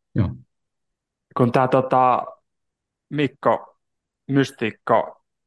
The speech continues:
Speaker 2: empaatikko ja johtaja astuu huoneeseen, niin mitä tulee huoneeseen?
Speaker 1: Huhhuh. Huone-, huoneeseen toivottavasti, toivottavasti tulee jotain semmoista, mitä mä oon kokenut monta kertaa elämässä. Mä olin, mä olin aikanaan, mä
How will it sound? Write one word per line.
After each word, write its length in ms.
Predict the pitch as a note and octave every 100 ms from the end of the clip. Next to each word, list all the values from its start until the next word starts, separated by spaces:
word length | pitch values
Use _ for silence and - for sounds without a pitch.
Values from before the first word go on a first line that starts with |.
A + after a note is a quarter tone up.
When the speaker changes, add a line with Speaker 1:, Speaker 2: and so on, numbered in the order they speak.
| -
Speaker 2:
empaatikko 640 | B2+ A#2 G#2+ G#2 G#2 - G2+
ja 320 | G2+ G2+ -
johtaja 720 | - B2 A2+ - G2+ F#2+ G2 - _ -
astuu 440 | A2+ - - G#2+
huoneeseen, 640 | A2+ G#2+ G2+ F#2+ - G2+ G2+
niin 100 | A2
mitä 240 | A2+ G2+
tulee 300 | - D#2+ -
huoneeseen? 500 | - - - - - _ _ _ _ _ _ _ _ _ _ _ _ _ _ _ _ -
Speaker 1:
Huhhuh. 560 | D#3 - - - - _ _ _ _ _ _ _ _ _ _ _ -
Huone-, 320 | D#3+ C#3 -
huoneeseen 520 | F3+ E3+ B2 A#2+ -
toivottavasti, 600 | F3 D3+ G#2 G2 G2 G2 _ - - _
toivottavasti 420 | F3 D#3+ A#2 A2
tulee 340 | B2+ G#2 F#2+ F2+
jotain 280 | F#2 F#2+ F2
semmoista, 400 | F#2 E2+ - E2+
mitä 200 | E2+ F2
mä 140 | E2+
oon 100 | F#2+
kokenut 480 | G2+ G2 F2 - -
monta 240 | F#2 F2 F2
kertaa 340 | - - -
elämässä. 440 | - - F#2+ -
Mä 60 | A2+
olin, 120 | G#2
mä 80 | A2+
olin 180 | G#2+ A2+
aikanaan, 440 | G2 G2 F2
mä 80 | F2